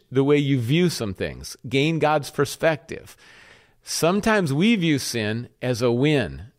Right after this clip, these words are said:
a pleasure, a short-term good, a release, a way out, something we want to do, something that's fun. Now, there might be components of pleasure in sin. There are, but they're not good.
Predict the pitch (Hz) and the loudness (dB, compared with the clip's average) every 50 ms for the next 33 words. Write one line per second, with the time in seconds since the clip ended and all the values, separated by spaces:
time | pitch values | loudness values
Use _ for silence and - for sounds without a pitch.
0 | _ - - 92 - - - 139 151 156 156 147 - - 90 57 60 - - _ | _ -16 -16 -14 -14 -6 0 2 4 4 4 2 0 -4 -8 -10 -12 -16 -20 _
1 | _ _ 98 95 - - - 156 156 156 156 - - 156 151 139 123 107 90 87 | _ _ -12 -10 -6 0 2 2 2 2 0 -4 -4 -2 -2 -2 -2 -4 -6 -4
2 | - 135 151 160 151 120 90 76 69 - - _ _ _ _ _ _ _ - 101 | 0 2 2 4 2 2 -2 -4 -10 -14 -20 _ _ _ _ _ _ _ -6 -6
3 | 113 117 120 127 131 143 165 170 139 107 - - - - - _ - 80 85 101 | -2 0 0 2 2 4 4 2 2 0 -2 -6 -8 -10 -12 _ -10 -8 -4 -2
4 | 127 143 143 147 151 160 156 143 98 78 - - - - _ _ - - - 120 | 0 2 4 4 4 4 2 2 0 -2 -6 -12 -16 -16 _ _ -8 -6 -4 -4
5 | 120 - 151 147 135 139 143 151 156 165 165 156 160 180 185 160 98 73 78 - | -4 -2 0 2 4 4 4 4 4 4 4 4 4 4 4 4 0 -2 -6 -12
6 | _ - - - 101 98 - 131 139 135 - - - 170 190 180 131 95 80 - | _ -14 -10 -8 -8 -8 -4 -2 -2 -2 -2 -2 0 2 2 2 2 0 -4 -10
7 | - - - - _ _ _ _ _ - 113 131 151 160 165 156 156 147 - - | -16 -20 -20 -20 _ _ _ _ _ -6 -2 0 0 2 2 2 2 0 -2 -6
8 | - 147 135 151 165 165 170 180 185 180 190 180 175 - 160 139 127 156 175 180 | -10 -2 2 2 2 4 2 2 0 0 0 -2 -2 -2 -4 -4 0 0 0 0
9 | 190 185 165 - - 127 113 - - 165 190 202 147 139 123 107 107 - - - | 0 -2 -4 -4 -6 -8 -4 -2 0 2 2 2 2 0 -2 -2 -4 -4 -2 0
10 | 214 233 185 110 98 101 117 139 - _ _ _ _ _ _ - 90 95 120 143 | 2 2 2 0 -4 -6 -10 -14 -18 _ _ _ _ _ _ -16 -6 -2 2 4
11 | 151 143 135 165 196 208 147 101 110 117 117 - - _ _ _ _ _ _ - | 4 4 4 4 4 2 2 2 0 -2 -4 -8 -14 _ _ _ _ _ _ -18
12 | 117 104 101 107 117 160 170 160 143 156 151 151 160 175 180 151 - 123 110 107 | -14 -12 -6 -2 0 0 0 2 2 2 2 2 2 0 0 0 -4 -8 -4 -2
13 | 156 190 214 185 95 69 69 92 | 0 0 0 0 -2 -4 -8 -12